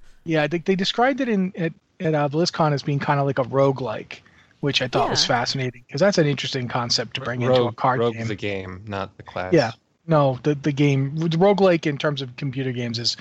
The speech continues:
Speaker 1: a specific genre. So, yeah. I'm interested. I,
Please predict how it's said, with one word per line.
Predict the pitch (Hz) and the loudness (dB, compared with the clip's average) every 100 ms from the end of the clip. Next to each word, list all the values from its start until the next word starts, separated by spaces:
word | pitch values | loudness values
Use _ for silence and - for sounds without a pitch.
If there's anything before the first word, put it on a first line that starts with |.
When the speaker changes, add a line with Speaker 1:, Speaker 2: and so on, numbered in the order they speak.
| - - _ | -10 -20 _
Speaker 1:
a | - | -6
specific | - 139 127 110 113 | -2 0 0 -4 -10
genre. | 107 87 107 - | -10 -10 -14 -12
So, | - 123 | -8 -6
yeah. | 120 127 90 - - - - - | -6 -6 -8 -10 -18 -18 -18 -4
I'm | 180 247 226 | 2 4 6
interested. | 196 196 - 190 185 - | 4 4 2 4 2 0
I, | 156 156 | -2 -2